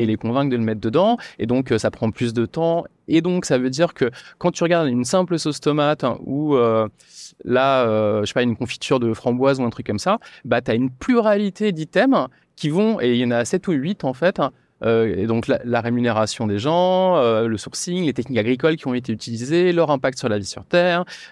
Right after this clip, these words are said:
euh, le packaging, les distances, et cetera. Et en fait, on se prend la tête à fabriquer ces produits-là pour que toi, en tant que conso, soit facile, en fait, et que t'aies pas à te prendre la tête avec ça. Donc, euh, c'est, euh, cette composition un peu holistique,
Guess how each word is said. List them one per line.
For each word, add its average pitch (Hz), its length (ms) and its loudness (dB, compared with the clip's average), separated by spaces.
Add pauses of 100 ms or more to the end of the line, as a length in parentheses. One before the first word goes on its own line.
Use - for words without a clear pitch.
euh, 117 60 -2
le 151 100 2
packaging, 131 800 -2
les 127 80 0
distances, 123 440 -4
et 143 80 -6
cetera. 196 340 -2 (240)
Et 113 60 2
en 113 80 4
fait, 214 200 0
on 123 120 2
se - 140 -4
prend 220 480 -2
la 156 160 4
tête 233 300 -2 (160)
à - 160 -4
fabriquer 131 360 0
ces 127 140 -2
produits-là 120 460 0 (260)
pour - 140 -4
que 139 80 2
toi, 196 160 2
en 220 60 2
tant 143 140 0
que 131 60 -6
conso, 131 300 0
soit 123 240 0
facile, 127 420 -4
en 120 60 -6
fait, - 160 -12 (260)
et 104 80 -2
que - 60 -8
t'aies 127 80 2
pas 180 140 2
à 175 40 0
te - 60 -6
prendre 160 180 0
la 143 100 4
tête 143 140 -2
avec 131 160 2
ça. 131 120 -6 (380)
Donc, 143 280 0
euh, 120 120 4 (320)
c'est, 135 420 0
euh, 113 520 2
cette 117 240 -4 (560)
composition 175 580 0
un 143 60 4
peu 139 160 -2
holistique, 185 840 -2